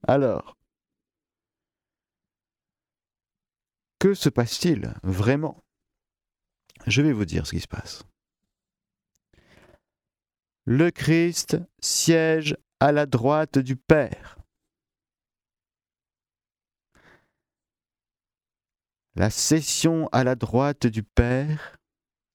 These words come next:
signifie l'inauguration du règne du Messie.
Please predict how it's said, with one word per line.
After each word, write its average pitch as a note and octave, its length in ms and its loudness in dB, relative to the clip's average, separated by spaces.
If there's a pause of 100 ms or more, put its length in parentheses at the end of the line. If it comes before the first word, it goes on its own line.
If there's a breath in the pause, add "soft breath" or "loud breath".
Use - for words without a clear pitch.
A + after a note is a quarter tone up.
(100)
signifie - 800 -2 (3000 loud breath)
l'inauguration C#3+ 1400 0 (880)
du B2+ 260 2
règne A2+ 580 0 (500)
du G#2+ 520 0 (480)
Messie. B2+ 500 0